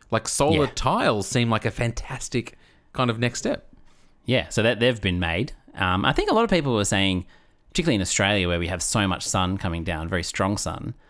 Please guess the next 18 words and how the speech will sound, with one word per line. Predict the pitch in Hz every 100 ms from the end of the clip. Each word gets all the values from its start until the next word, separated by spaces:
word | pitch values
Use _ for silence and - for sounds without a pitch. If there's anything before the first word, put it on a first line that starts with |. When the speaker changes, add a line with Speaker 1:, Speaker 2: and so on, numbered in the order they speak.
| _ _ _
Speaker 2:
is | - 95 90 -
that | 87 -
when | - 107
you | 98
start | - 95
making | 90 92 90
roads, | 95 120 80 90 131 - _ _ _ _ _ _ _ _ _ _ _ _
make | 104 98 95
them | 101 92
out | 90
of | 90
some | - 95
kind | 92 92
of | 87
solar | - 98 95 90
panel | - 98 95 90
material. | 90 - 104 117 85 -
Speaker 1:
Oh, | 131 107 -